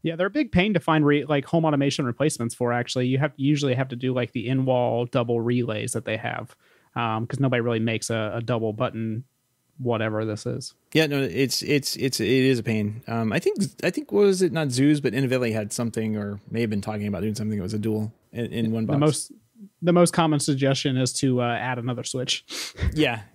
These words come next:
Speaker 2: yeah, and, and it's probably the easiest thing, honestly, because when you get those little relays, like the little Shelly relays, I've tried to put that in the single gang box, ended up, ended up breaking, like, this, the old single, the box that was in there. I just destroyed it. Like,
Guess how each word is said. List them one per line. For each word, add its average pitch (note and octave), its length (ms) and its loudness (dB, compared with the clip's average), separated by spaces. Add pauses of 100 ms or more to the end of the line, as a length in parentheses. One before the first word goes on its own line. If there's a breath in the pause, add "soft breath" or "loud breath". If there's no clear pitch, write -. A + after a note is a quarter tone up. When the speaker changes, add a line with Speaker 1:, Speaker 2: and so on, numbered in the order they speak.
Speaker 2:
yeah, G3 140 6
and, E3+ 240 4
and E3 120 4
it's F#3 120 2
probably F#3 240 4
the C3+ 120 2
easiest D3 320 4
thing, C3 140 0
honestly, C3 300 0
because A#2 240 -2
when C3 100 2
you C3 80 2
get D3 140 0
those D3+ 160 0
little C#3 160 0
relays, A#2+ 420 0
like A#2 140 -4
the B2 80 -6
little B2+ 160 -2
Shelly A#2+ 340 -2
relays, A#2+ 340 0
I've A3 200 -4
tried E3+ 260 0
to A#2+ 60 -4
put A#2+ 140 -8
that A2 180 -4
in G#2+ 100 -4
the G#2+ 80 -2
single B2 240 -2
gang A#2 220 -2
box, C3+ 320 -6 (400 loud breath)
ended E3+ 200 2
up, D3 160 -2 (140)
ended F#3+ 220 4
up D3+ 60 -2
breaking, D#3 480 2
like, C3+ 360 -2
this, B2+ 440 -2 (100)
the C3 240 -2
old D3 200 2
single, C#3+ 680 0
the B2 120 -4
box C3+ 280 -4
that C3+ 80 -4
was B2+ 140 0
in F3 100 0
there. A#2 320 -2 (300 soft breath)
I D#3+ 60 -2
just E3+ 160 0
destroyed B2+ 580 0
it. F2 200 -8
Like, A#2 380 -2